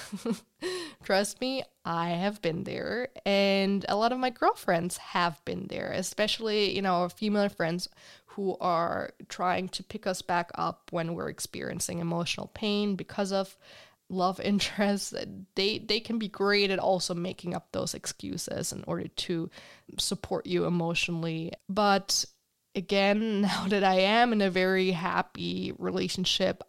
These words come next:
I know just how different and how easy it can actually be to date someone. So if you are finding yourself in,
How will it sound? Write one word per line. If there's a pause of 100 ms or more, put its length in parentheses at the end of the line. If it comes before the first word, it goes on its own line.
I
know (340)
just
how (120)
different
and
how (120)
easy
it
can
actually (100)
be
to
date
someone. (420)
So (720)
if
you
are
finding
yourself (160)
in,